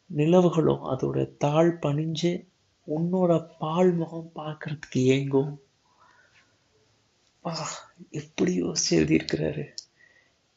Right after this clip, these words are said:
எனக்கு திரும்ப திரும்ப அந்த வரிகள் ஓடிட்டே இருக்குது. ரொம்ப நாளாச்சு பாட்காஸ்ட் பண்ணி, பண்ணணும்னு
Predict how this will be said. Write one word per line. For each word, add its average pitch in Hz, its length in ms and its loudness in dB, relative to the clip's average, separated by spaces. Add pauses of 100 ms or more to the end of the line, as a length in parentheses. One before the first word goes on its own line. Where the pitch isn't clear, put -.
(280)
எனக்கு 151 280 -2
திரும்ப 185 300 -2
திரும்ப 185 340 0
அந்த 160 120 -4
வரிகள் 151 380 0
ஓடிட்டே 156 520 2
இருக்குது. 156 380 0 (2500)
ரொம்ப 135 260 -8
நாளாச்சு 165 520 0
பாட்காஸ்ட் - 600 -2
பண்ணி, - 380 -12 (1080)
பண்ணணும்னு 165 400 -2